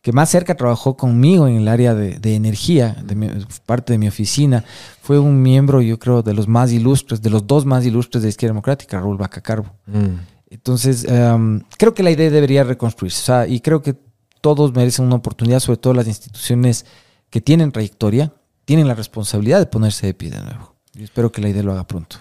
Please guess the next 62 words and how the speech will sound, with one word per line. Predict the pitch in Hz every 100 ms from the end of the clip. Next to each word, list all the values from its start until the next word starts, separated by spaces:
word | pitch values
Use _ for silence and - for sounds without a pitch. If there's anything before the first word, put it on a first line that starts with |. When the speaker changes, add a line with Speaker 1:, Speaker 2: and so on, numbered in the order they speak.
| _
Speaker 2:
¿Y | 117
en | 120
qué | 131
momento | 151 135 135
viene | 127 123 123 117
esta | 110 - 117
transición | 110 107 101 98 110 113
a |
estar | 104 - 104
ahora | 98
en | 98
el | 98 98
equipo? | 90 107 113 107
Y |
bueno, | 113 123 95
ya | 98
eras | 107 113 101
el | 95
binomio, | 95 107 107 -
pero | 98
el | 92
tema | 107 104
del | 95
C | 87 107
N | 101
E | 98
no | 98
pudiste, | - 101 98 104
de | 95
Jan | 98 101
Topic. | 95 90 113 107 - -
Speaker 1:
Ah, | 117
Speaker 2:
¿Quién | 113
fue | 127
el |
Speaker 1:
soy | 127
el |
Speaker 2:
primero | 120 127
Speaker 1:
ex. | 113
Speaker 2:
que |
se...? | 107 101 _ _ _ _ -
Ah, | 110
eres | 151 127
el | 120
ex, | 175 180
claro, | - 160
ahorita | 143 143 151
estás | - 151 135
aquí | 117 143
todavía | 151 139 131 147 139 113 107 - - -
te, | 147
intentando | 139 123 139
superar | 123 120
el | 135
chuchaqui | - - 135 135
de, | 117 104 107
de | -
que | 123
no | 113
pasó | 120 113 113 131
eso, | 151 131
pero | 117 113 104